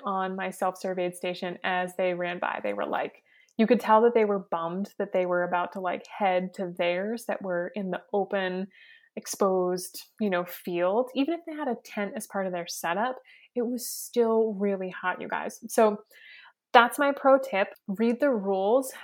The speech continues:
figure out what the aid station layout is gonna be, and then kind of formulate your own kick-ass strategy for running in a super hot race. You know, know what you need and then figure out a way to make it possible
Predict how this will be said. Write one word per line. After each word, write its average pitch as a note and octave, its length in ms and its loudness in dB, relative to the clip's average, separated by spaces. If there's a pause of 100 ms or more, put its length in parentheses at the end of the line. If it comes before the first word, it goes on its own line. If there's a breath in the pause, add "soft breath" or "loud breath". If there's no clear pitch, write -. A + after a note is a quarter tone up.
(120)
figure A3 260 4
out G#3 240 -2
what G#3 160 -2
the G3 160 0
aid A3 200 0
station G#3+ 420 0
layout G3+ 480 -2
is G3+ 140 -8
gonna F#3+ 320 -4
be, F#3+ 360 -4
and A3 140 -4
then A3 160 -2
kind A3 220 -6
of C#4 80 -6 (100)
formulate A3 480 -4
your G3+ 240 -6
own G3+ 400 -2 (180 soft breath)
kick-ass G#3 460 -2
strategy G#3 680 -4 (220)
for F#3+ 560 -2
running G#3 360 0
in G3+ 80 0
a G3+ 60 -2
super G#3 360 -4
hot F#3 340 -8
race. F#3 580 -4
You G3 120 -4
know, F3+ 260 -6
know A3+ 800 0
what A3 260 6
you A3+ 220 4
need G3+ 480 2 (320 loud breath)
and G#3+ 100 2
then G#3+ 160 2
figure A#3 380 2
out G#3+ 100 0
a G#3 60 -2
way G3+ 160 0
to G3 80 -4
make F#3+ 180 -4
it - 160 -8
possible G3+ 840 -2